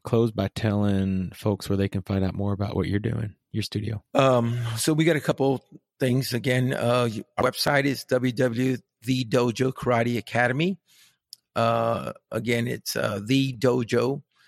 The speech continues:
Speaker 2: Karate Academy. Um, and, um, uh, that'll give you our website and kinda give you, uh, everything that we offer in our academy. And you can also look at us on Facebook. Uh, again, with the full name,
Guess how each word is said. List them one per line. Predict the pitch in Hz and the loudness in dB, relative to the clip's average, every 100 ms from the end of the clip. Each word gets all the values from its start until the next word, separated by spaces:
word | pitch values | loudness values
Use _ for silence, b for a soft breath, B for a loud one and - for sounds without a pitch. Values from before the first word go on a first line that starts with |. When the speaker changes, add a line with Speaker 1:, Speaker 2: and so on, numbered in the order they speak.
| b b _ - | b b _ -6
Speaker 2:
Karate | 120 123 117 - | -2 0 0 -2
Academy. | - 120 120 127 135 - _ _ | 0 0 0 0 -2 -4 _ _
Um, | - 120 - - - - _ - | -2 -2 -2 -6 -12 -16 _ -6
and, | 123 113 117 117 | -2 0 0 0
um, | 113 110 117 117 _ | 0 0 -4 -10 _
uh, | - 62 64 - | -8 -6 -4 -2
that'll | - - 120 _ _ | -2 0 -4 _ _
give | 120 117 | -2 0
you | 117 | 0
our | |
website | 113 117 - 113 | 2 0 0 -2
and | 117 107 | -2 -2
kinda | 120 117 110 | -2 0 -2
give | 110 120 110 | -2 -4 -2
you, | 117 113 113 113 B B B _ _ | -2 0 -2 -8 B B B _ _
uh, | 117 113 117 117 - - - - | 0 0 0 0 -2 -4 -8 -4
everything | 120 120 123 | -4 -2 0
that | 117 | 0
we | 120 - | 0 -2
offer | - 113 - 120 | 2 0 2 0
in | |
our | 113 | 0
academy. | 110 113 120 135 143 147 | 0 -2 0 0 -2 -2
And | 120 117 117 | -2 0 0
you | 123 117 - | 0 0 -2
can | 117 | 0
also | 117 107 - 117 113 - _ | 0 2 0 0 0 -6 _
look | - 120 123 | -2 0 2
at | 123 | 0
us | 123 120 | -2 -2
on | 113 - | -6 0
Facebook. | 175 175 - - - - _ B B B B _ | 0 0 -4 -6 -6 -12 _ B B B B _
Uh, | 117 117 110 117 - | 0 2 2 0 -2
again, | 107 127 113 113 120 - | -2 0 0 -2 -8 -6
with | 120 | -4
the | 123 | -4
full | - 127 | 0 2
name, | 113 120 107 | 4 4 0